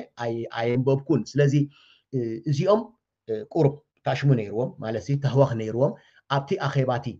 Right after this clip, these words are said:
እ፣ ዝሰማዕክዎ ከዓ፣ ያዕኒ ብዙሓት ሽዑ ድ-፣ ድ-፣ ዝተዛረቡ፣ ንምሳሌ፣ እ፣ ካብቶም ናይ ቀደም ተጋደልቲ ዝበሃሉ፣ እ፣ ጎይቶኦም፣ ብርሃነ ረዳ፣ ዳንኤል ተወልደ፣ ረድኢ ባሻይ፣ እ፣ ሰይድ፣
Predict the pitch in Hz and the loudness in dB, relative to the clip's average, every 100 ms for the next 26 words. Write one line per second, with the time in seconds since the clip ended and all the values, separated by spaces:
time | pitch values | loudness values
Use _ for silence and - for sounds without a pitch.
0 | _ _ _ _ - 104 104 101 - 127 | _ _ _ _ -14 -12 -12 -12 -2 0
1 | 131 - 131 151 226 - _ _ - - | 0 0 0 2 0 -6 _ _ -10 -8
2 | 113 95 139 147 143 139 - - 135 127 | -8 0 2 4 2 -2 -6 -10 -6 -4
3 | 117 113 110 110 113 120 135 127 131 131 | -6 -10 -8 -8 -8 0 4 6 6 8
4 | 147 147 - 120 127 127 123 120 - _ | 4 2 -4 2 2 2 2 0 -4 _
5 | - 107 107 107 107 117 - 110 113 120 | -6 -4 -4 -6 -6 -4 -2 -2 -2 0
6 | - 147 131 120 117 113 - 101 113 120 | 4 4 6 2 0 -2 -4 -2 0 2
7 | 131 - _ _ - 110 - 127 131 123 | 2 0 _ _ -6 -4 0 0 2 2
8 | 120 110 107 104 117 113 113 110 117 113 | 2 0 -2 -2 -2 -2 -2 -2 -2 -2
9 | 107 113 117 110 - 113 107 113 110 117 | -2 -4 -2 -4 -2 -2 0 -2 0 0
10 | 120 123 110 101 123 110 107 _ _ _ | 0 0 -2 -2 -2 -4 -6 _ _ _
11 | _ 113 113 110 110 110 107 107 107 107 | _ -4 -2 -2 -2 -2 -4 -4 -6 -8
12 | 107 - 139 127 117 113 110 | -10 0 4 4 4 0 -4